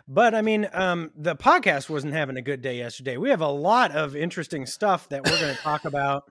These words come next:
Speaker 1: on the, uh, on the afterpod. Um, that's for damn fucking sure. Um,
Speaker 2: Yeah.
Speaker 1: and you know what? Actually, I think, I think we should definitely release the cursed episode from yesterday,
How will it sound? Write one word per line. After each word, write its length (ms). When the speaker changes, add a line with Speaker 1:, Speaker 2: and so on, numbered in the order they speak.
Speaker 1:
on 340
the, 280
uh, 340
on 180
the 80
afterpod. 840
Um, 580
that's 380
for 260
damn 640
fucking 380
sure. 380
Um, 360
Speaker 2:
Yeah. 440
Speaker 1:
and 120
you 60
know 100
what? 280
Actually, 420
I 100
think, 360
I 80
think 160
we 80
should 180
definitely 540
release 440
the 340
cursed 340
episode 460
from 160
yesterday, 600